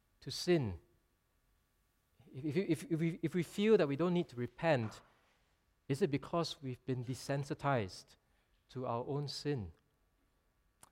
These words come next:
So J I Packer goes on to say that the reason Paul's struggle was so intense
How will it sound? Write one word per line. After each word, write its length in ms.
So 100
J 120
I 80
Packer 240
goes 200
on 140
to 80
say 240
that 240
the 80
reason 320
Paul's 300
struggle 400
was 120
so 160
intense 800